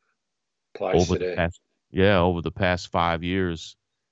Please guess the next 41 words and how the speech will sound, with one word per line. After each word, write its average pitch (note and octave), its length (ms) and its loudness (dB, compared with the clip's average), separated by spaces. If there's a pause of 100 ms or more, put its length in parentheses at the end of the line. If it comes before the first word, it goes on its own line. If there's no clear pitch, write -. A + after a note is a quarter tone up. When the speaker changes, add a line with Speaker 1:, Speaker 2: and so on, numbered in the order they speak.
(360)
Speaker 2:
in - 60 -14
some F#2+ 220 -4
ways F2 220 -4
things D#2+ 280 -6
have D2+ 140 -10
gotten D#2 280 -4
markedly D#2+ 500 -4
worse, F2 600 -2
and, D2+ 300 -6
and D2 160 -4
the D#2 40 -2
coronavirus D#2 800 0
is, - 300 -10
is - 140 -10
just - 220 -6
a D#2+ 40 -10
part F2 280 0
of D2 100 -2
that. C#2 220 -6
And, C#2 140 -8 (420)
and - 120 -2
certainly E2 540 2 (680)
not F#2 200 0
just F2+ 260 -10
the D#2 60 -16
virus E2+ 540 -6
itself, F2 540 -6
but C#2 100 -8
our E2 160 -6
nation's D#2+ 760 -10 (280)
horrible E2+ 500 -4
response F2+ 640 -6
to C#2+ 260 -10
it C2 180 -10
is, C#2+ 400 -10
is D2+ 160 -10
a C#2+ 60 -12
part E2+ 300 2
of C#2+ 100 -6
that C2+ 220 -12
decline. D2 420 -14